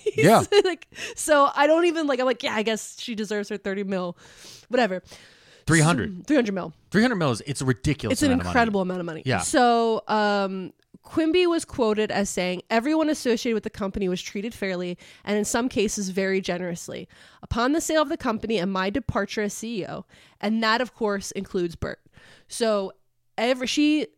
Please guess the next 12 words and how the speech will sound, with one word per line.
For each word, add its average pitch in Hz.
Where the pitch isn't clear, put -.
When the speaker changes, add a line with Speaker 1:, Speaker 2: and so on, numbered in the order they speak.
Speaker 2:
it 233
is, 247
she 302
stated 254
that 208
she 233
took -
care 208
of 190
everybody 185
that 180
was 175